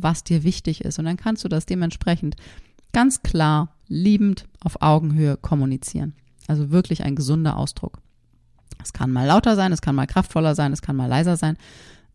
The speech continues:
Wie auch immer. Aber es braucht keinen Ausbruch im Sinne von Explos-, ungefilterte Explosion. Und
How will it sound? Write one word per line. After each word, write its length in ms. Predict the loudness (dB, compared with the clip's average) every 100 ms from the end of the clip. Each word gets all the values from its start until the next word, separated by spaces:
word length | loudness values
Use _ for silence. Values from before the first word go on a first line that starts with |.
| _ _ _ _ _ _ _ _ _ _ -10
Wie 160 | 0 2
auch 120 | 4
immer. 300 | 2 0 -2 -10 _ -8
Aber 200 | -2 0
es 80 | -2
braucht 260 | -2 -2 -2
keinen 260 | -4 -4 -2
Ausbruch 500 | 2 2 0 -4 -4
im 140 | -2 -2
Sinne 260 | 0 0
von 420 | -2 -4 -2 -4 -6 _ _ _ _ _ _ -20 -20 0
Explos-, 460 | 2 2 0 0 2
ungefilterte 760 | 8 8 8 4 2 4 2 2
Explosion. 640 | -2 -8 -8 -6 -6 -8 -14 _ _ -20 -20 -20 -12
Und 380 | 2 4 4